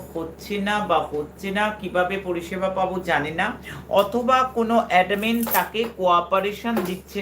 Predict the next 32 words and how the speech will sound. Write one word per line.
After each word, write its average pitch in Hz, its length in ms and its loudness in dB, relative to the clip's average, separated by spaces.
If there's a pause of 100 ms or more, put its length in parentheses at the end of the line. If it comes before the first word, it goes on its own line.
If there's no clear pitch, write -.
না, 143 80 0 (560)
অ্যাডমিন 220 480 4 (140)
কোঅপারেট 214 560 4 (140)
করছে 196 380 -6 (100)
না, 147 80 0 (880)
আমার 190 280 0
বাচ্চা, 214 280 -4 (100)
আমার 214 160 0 (220)
একটা 180 260 -4 (100)
বাচ্চা 220 280 -6 (100)
অনেক 170 160 -4 (100)
দামি 131 180 -4 (100)
আমার 123 200 -2
কাছে, - 200 -14 (800)
কিচ্ছু - 280 -10 (120)
এসে - 240 -12
যাবে 117 220 -6
না। - 60 -12 (580)
নাইন 190 280 4 (320)
সিক্স 233 280 -4 (160)
সেভেন 180 280 2 (160)
ফোর 220 220 0 (280)
এইট 180 200 0 (120)
ফোর 220 220 -2 (140)
ওয়ান 170 200 2 (140)
থ্রি 196 140 -12 (100)
ডাবল 127 220 -2 (120)
ফাইভ, 127 160 -8 (520)
আশ্রমের 208 600 -4
নিজস্ব 190 340 -6 (180)
কর্তৃপক্ষের 180 640 -8
সাথে 180 160 -4